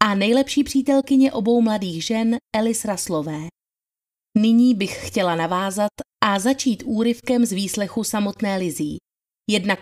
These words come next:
proto, že je velmi zajímavé slyšet, jak události onoho dne popisuje ona sama, a zároveň její verzi porovnat s tím, co řekla Maggie.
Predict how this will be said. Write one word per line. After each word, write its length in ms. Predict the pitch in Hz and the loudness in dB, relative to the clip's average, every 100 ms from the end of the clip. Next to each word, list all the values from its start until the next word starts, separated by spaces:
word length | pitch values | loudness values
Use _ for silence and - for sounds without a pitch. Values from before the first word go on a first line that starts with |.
| - | -4
proto, 340 | 190 - 208 | -4 -2 -4
že 100 | 202 | -2
je 160 | 196 170 | 0 2
velmi 280 | 175 170 | 2 0
zajímavé 540 | 165 180 185 185 175 160 | -2 -2 0 -2 -2 -4
slyšet, 420 | - 180 - 202 - _ - | -6 -6 -4 -6 -8 _ -2
jak 220 | 214 - | -2 0
události 640 | 247 240 269 254 196 - - | -2 0 2 0 -2 -8 -4
onoho 340 | 214 214 180 | -2 -2 -2
dne 260 | 165 180 190 | -4 -4 -2
popisuje 500 | - - 196 214 196 | -4 -6 -6 -4 -4
ona 220 | - 175 | -4 -4
sama, 400 | 160 202 190 196 202 _ | -4 -4 -4 -4 -8 _
a 140 | 208 208 | -2 0
zároveň 560 | 220 220 262 269 269 | 2 2 2 4 6
její 240 | 262 254 190 | 6 4 2
verzi 320 | 220 233 254 - | 0 0 -2 0
porovnat 440 | 240 247 220 185 | 0 0 -2 -4
s 100 | - | -6
tím, 320 | - 247 247 | 0 2 2
co 160 | 240 247 | 0 -2
řekla 280 | 240 240 233 | -2 0 0
Maggie. 340 | 202 147 147 | 0 -4 -10